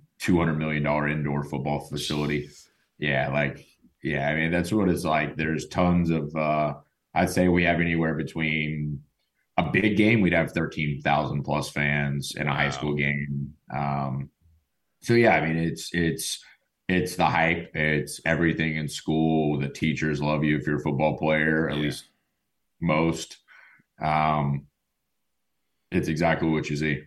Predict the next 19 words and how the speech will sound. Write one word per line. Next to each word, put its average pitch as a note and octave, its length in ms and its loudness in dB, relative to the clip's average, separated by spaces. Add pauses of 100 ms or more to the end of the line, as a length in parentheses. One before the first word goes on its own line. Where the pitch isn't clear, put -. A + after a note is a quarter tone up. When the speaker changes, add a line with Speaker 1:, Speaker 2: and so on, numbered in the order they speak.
(200)
Speaker 2:
That's D#2+ 160 -14
crazy. C#2+ 580 -12
So A#2 220 -6
how A#2+ 220 -6
Speaker 1:
Yeah. - 160 0
Speaker 2:
is B2 160 -4
it F2 140 -8
then? D2 240 -8
Like, D2+ 160 -8
what A#2 180 -6
advice G2+ 320 -6
would F2 100 -14
you D2+ 160 -12
have D#2+ 280 -4
maybe D#2 240 -10
for D#2 160 -18
somebody D2+ 400 -10
who D2 280 -12
is, C#2+ 220 -14